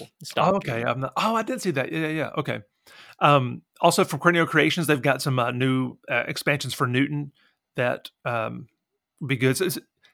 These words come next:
Speaker 2: some, some of the demos that we mentioned, Terra Pyramides, uh, Ezra Nehemiah, and Flow. Um, Flow is
Speaker 1: Yeah.
Speaker 2: that the game coming out from, from Pika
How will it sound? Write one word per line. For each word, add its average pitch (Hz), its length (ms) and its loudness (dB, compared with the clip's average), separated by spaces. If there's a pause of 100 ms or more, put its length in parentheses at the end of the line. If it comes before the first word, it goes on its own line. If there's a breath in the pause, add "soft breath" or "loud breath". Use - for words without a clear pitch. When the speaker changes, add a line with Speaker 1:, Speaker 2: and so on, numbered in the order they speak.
(100)
Speaker 2:
some, 180 280 2
some 180 120 0
of 165 80 2
the 143 60 4
demos 143 360 4
that 139 80 0
we 143 80 2
mentioned, 139 380 -2
Terra 135 240 2
Pyramides, 131 680 0 (260 soft breath)
uh, 117 200 2
Ezra 143 280 4
Nehemiah, 143 640 6
and 123 200 -2
Flow. 143 560 4 (680 soft breath)
Um, 117 440 -2
Flow 151 260 4
is 147 80 2
Speaker 1:
Yeah. 139 120 6
Speaker 2:
that 104 180 -4
the 143 80 -4
game 139 220 2
coming 131 300 -2
out 127 220 0
from, 123 220 0
from 120 160 -4
Pika 135 500 -2